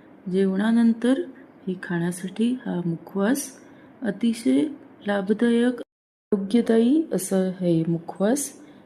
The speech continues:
कसं करायचं चला बघूयात. इथे चार चमचे पांढरे तीळ, चार चमचे धना डाळ,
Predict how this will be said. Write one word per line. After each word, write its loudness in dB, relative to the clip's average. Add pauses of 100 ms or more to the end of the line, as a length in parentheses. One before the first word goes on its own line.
(120)
कसं -2
करायचं 2
चला 0
बघूयात. 0
इथे 2
चार 4
चमचे 2
पांढरे 2
तीळ, 2 (640)
चार 4
चमचे 0 (160)
धना 2
डाळ, 2